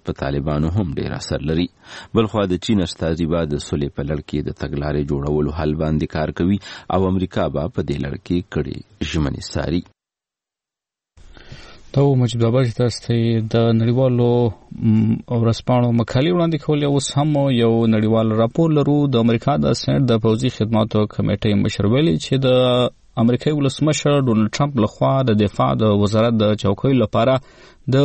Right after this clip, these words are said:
Speaker 2: ولسو نوماندانو تقرري دروي. جان مکین د نهه په ورځ خبریالانو ته ویل چې د دې لپاره د ګام اخلي چې پینټاګان ورته د افغان جګړې په اړه نور معلومات ورکړي. ښاغلي مکین د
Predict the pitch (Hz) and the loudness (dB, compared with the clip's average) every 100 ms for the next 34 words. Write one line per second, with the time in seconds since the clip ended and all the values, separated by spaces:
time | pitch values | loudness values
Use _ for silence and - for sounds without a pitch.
0 | 147 170 151 120 - 123 117 110 104 101 | 4 4 2 0 -2 -2 2 2 2 2
1 | 117 120 120 110 110 - 104 101 110 113 | 2 2 0 -2 -4 -2 0 2 2 2
2 | 104 95 95 110 117 131 - - - - | 2 0 2 2 2 0 -4 -20 -20 -20
3 | - - 143 143 139 160 160 147 139 151 | -12 -2 0 0 -2 0 0 2 2 2
4 | 156 135 127 123 127 123 - 110 110 107 | 0 0 0 2 2 0 0 0 2 2
5 | 107 - 135 143 - 127 123 113 135 147 | 0 0 0 0 0 0 2 2 2 0
6 | - 127 143 131 113 110 107 131 135 156 | 0 0 0 2 2 4 2 2 0 -2
7 | 175 - 135 - 113 113 104 131 143 117 | -2 0 -2 0 -2 0 0 2 2 0
8 | - 147 151 120 113 - 110 110 120 120 | 0 -2 0 2 2 0 0 0 2 2
9 | 104 101 107 127 135 123 123 127 - - | 2 0 0 0 0 0 2 2 0 -2
10 | 113 117 131 147 117 101 98 104 98 - | 2 2 4 2 2 2 2 2 0 -2
11 | - - 107 123 143 - - - - - | -8 -4 0 2 0 -4 -20 -20 -20 -6
12 | 110 110 104 107 107 107 - 131 135 131 | -2 0 2 2 0 -2 0 0 2 2